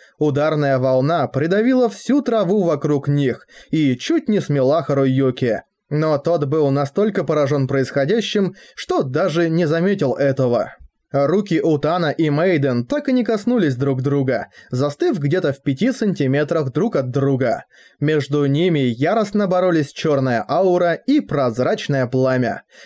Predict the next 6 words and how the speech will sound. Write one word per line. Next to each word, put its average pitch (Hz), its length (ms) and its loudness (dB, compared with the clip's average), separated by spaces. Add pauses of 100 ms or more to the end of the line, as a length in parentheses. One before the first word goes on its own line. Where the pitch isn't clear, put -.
Пространство 147 680 -2
вокруг 139 420 0
них 143 340 0
осыпали 156 600 0
белые 208 540 2
искры. 135 640 -2